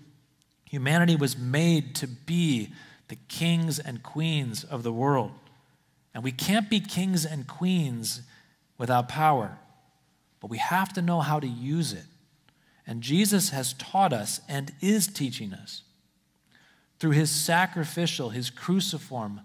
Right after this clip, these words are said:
life and death, that the proper use of power is in service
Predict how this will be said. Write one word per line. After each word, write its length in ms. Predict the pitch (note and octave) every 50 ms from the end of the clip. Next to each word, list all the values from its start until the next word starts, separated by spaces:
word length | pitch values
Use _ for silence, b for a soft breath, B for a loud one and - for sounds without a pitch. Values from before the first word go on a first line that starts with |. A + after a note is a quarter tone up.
| b b b b b
life 460 | - A#2+ B2+ C#3 D#3 E3 D#3+ D#3+ - - -
and 200 | C3+ B2 A#2+ A2+
death, 340 | C3+ C#3 C#3 A#2+ A2+ - -
that 160 | B2+ - -
the 60 | B2
proper 540 | - - - - E3 F3 F#3+ G3+ G3 G#3+ G3
use 360 | F3 D#3 E3+ E3+ D#3 - -
of 200 | - C3+ B2+ -
power 520 | - - C#3 D3 D3+ D3+ C#3 A2+ G2 F#2+ - B B B B B B B
is 160 | D#3+ B2+ A#2
in 120 | B2 A#2 A2+
service 680 | - - - - D#3 D3+ D3+ C#3+ C#3+ B2+ - -